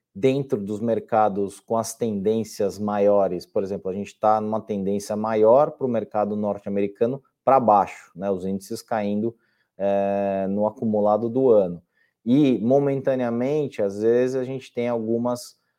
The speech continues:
ah, algumas, ah, altas consideráveis num curto espaço de tempo, e aí o pessoal chama isso de rally, é o rally de mercado de baixa. Em português não fica tão,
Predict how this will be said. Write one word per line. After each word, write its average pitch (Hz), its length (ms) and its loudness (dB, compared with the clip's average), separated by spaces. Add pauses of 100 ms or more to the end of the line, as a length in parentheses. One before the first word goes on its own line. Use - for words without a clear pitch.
(200)
ah, 104 560 2
algumas, 107 800 -4
ah, 92 200 -4
altas 123 520 4
consideráveis 117 880 4
num 135 120 -4
curto 117 320 -2
espaço - 360 -4
de 139 100 -8
tempo, 143 400 -2
e 170 80 2
aí 147 100 6
o 143 120 0
pessoal 131 500 0 (240)
chama 131 380 -2
isso 123 160 -8
de 131 100 -6
rally, 120 540 -2 (260)
é 110 100 -2
o 117 40 0
rally 127 260 -2
de 127 100 -2
mercado 123 440 -2
de 131 80 -6
baixa. 101 360 0
Em 139 60 -10
português 170 400 -2
não 165 80 -6
fica 147 260 -6
tão, 120 360 -4